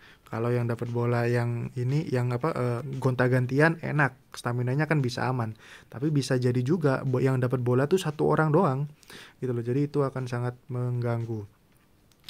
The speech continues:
Nah, untuk skor pertama ya, kalau bisa sih, eh, kalian bebas sih se-, sebenarnya di sini, <clears throat> nggak harus pakai Pascal di sini. Cuman kenapa gue pakai Pascal untuk skor pertama,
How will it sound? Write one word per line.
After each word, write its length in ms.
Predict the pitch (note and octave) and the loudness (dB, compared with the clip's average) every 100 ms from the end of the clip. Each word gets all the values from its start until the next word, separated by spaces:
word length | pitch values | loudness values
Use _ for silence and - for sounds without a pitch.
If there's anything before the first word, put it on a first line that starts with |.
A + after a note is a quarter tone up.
| - C#3 | -10 -4
Nah, 160 | C3+ B2 - - - - D3+ | -2 -4 -16 -20 -20 -6 2
untuk 560 | D#3 E3 D#3+ E3+ F3 | 4 4 2 -4 -4
skor 240 | - E3 D#3+ | -2 0 2
pertama 480 | E3 D#3 F3 F#3+ C3+ | 0 0 0 2 2
ya, 160 | A#2+ | 0
kalau 320 | B2 B2+ C3 | -4 -2 -2
bisa 240 | C3 C3 D3 | 0 0 0
sih, 240 | F3 E3 - _ _ _ | 2 -2 -4 _ _ _
eh, 500 | C3 B2 B2+ B2 B2 B2 - | -4 0 0 0 -2 -4 -6
kalian 320 | C3 C3+ E3 C3 | -2 0 2 2
bebas 320 | B2 D3+ D3 | 2 2 2
sih 80 | C3 - - - | -4 -6 -18 -18
se-, 420 | - - D#3+ C#3 | -14 -4 -2 0
sebenarnya 480 | C3+ C3 B2+ B2 C#3+ | -2 -2 -2 0 -2
di 80 | |
sini, 220 | C3 B2 C#3+ D3+ - | 0 -2 -2 -4 -6
<clears throat> 240 | - F3 C3+ | 0 2 4
nggak 240 | C3 C3+ | 2 2
harus 60 | C#3 | 0
pakai 160 | C3+ | -2
Pascal 320 | C#3 B2+ - C3+ | 0 -2 2 2
di 80 | |
sini. 220 | A#2+ A#2+ D3+ - - - _ _ _ - _ - | 2 0 -2 -6 -20 -20 _ _ _ -20 _ -6
Cuman 240 | D3 D#3+ | 2 2
kenapa 320 | E3 D#3 D3 | 4 4 4
gue 120 | B2+ B2+ | 2 2
pakai 240 | C3+ C#3+ | 0 0
Pascal 320 | C#3+ C#3+ C#3+ C#3 | 0 0 0 0
untuk 200 | B2+ A#2+ | 0 -6
skor 240 | - B2 | -2 -2
pertama, 480 | C3 B2 A#2 D3 | 0 0 2 2